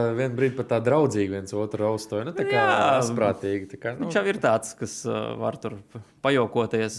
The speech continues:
Speaker 2: un,
Speaker 1: Jā.
Speaker 2: un tad, kad
Speaker 1: Bet
Speaker 2: cīnās, tad atkal pašķēdīties.
Speaker 1: Bet, bet, bet ar, ā, Čimajevu, jā, es domāju, ļoti, ļoti interesanti cīņa būtu. Nu, domāju, ka Čimajevam nebūtu pats grūtākais pretinieks, bet, nu... To jau redzēsim. Laiks rādīs.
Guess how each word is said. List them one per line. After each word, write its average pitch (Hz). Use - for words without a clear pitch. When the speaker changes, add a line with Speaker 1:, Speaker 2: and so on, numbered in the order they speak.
Speaker 2:
un, 104
Speaker 1:
Jā. 104
Speaker 2:
un 107
tad, 110
kad 117
Speaker 1:
Bet 107
Speaker 2:
cīnās, 123
tad 110
atkal 110
pašķēdīties. 107
Speaker 1:
Bet, 113
bet, 107
bet 117
ar, 110
ā, 110
Čimajevu, 175
jā, 240
es 120
domāju, 143
ļoti, -
ļoti 110
interesanti 104
cīņa 107
būtu. -
Nu, 131
domāju, 107
ka 107
Čimajevam 107
nebūtu 104
pats 101
grūtākais 101
pretinieks, 101
bet, -
nu... 120
To 101
jau 101
redzēsim. 104
Laiks 104
rādīs. 104